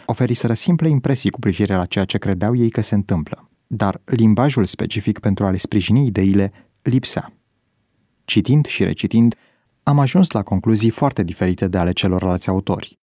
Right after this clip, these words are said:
cu privire la mesajul și la scopul acestui pasaj. Opiniile noastre cu privire la Biblie nu sunt lucrurile care contează. Ceea ce este esențial este scopul lui Dumnezeu printr-un autor uman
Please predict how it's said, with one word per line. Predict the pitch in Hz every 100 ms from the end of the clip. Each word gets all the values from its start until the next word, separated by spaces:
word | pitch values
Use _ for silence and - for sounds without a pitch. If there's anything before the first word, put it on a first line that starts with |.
| _
cu | -
privire | 110 107 107 107
la | 98
mesajul | 101 - 123 131 131
și | -
la | 123
scopul | - - 113 92
acestui | 82 98 - 95
pasaj. | 101 - 85 - - _ _ _ _ _ _ _ _ _ _ _ _ _
Opiniile | 135 - 160 170 156
noastre | 156 156 - 104
cu | -
privire | 95 98 110 101
la | 87
Biblie | 92 95 98 101 101 _ _
nu | 185
sunt | - 139
lucrurile | 110 107 101 98 95
care | 98 98
contează. | 107 104 104 - - - _ _ _ _ _ _ -
Ceea | - 95
ce | -
este | 101 139 -
esențial | 95 - 90 - 104 101 - _ _
este | 131 - 123
scopul | - 175 - 165
lui | 151
Dumnezeu | 127 120 123 117
printr-un | 120 113 110 110
autor | 113 98 123 135
uman | - 117 87 - -